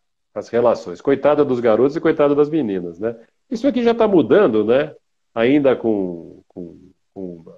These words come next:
atropelos e cicatrizes, mas o pessoal tá tentando mexer nisso, né? Muito da autoestima e da valorização so-, social das mulheres,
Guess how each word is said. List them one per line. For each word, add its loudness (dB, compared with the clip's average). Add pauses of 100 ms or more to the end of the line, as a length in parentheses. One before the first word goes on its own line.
(100)
atropelos -2
e -4
cicatrizes, -2
mas -4 (120)
o -20
pessoal 0
tá 0
tentando 0
mexer -6
nisso, -6
né? -10 (920)
Muito 2
da 2
autoestima 2
e 2
da 2
valorização 0
so-, -14
social -2
das -4
mulheres, -2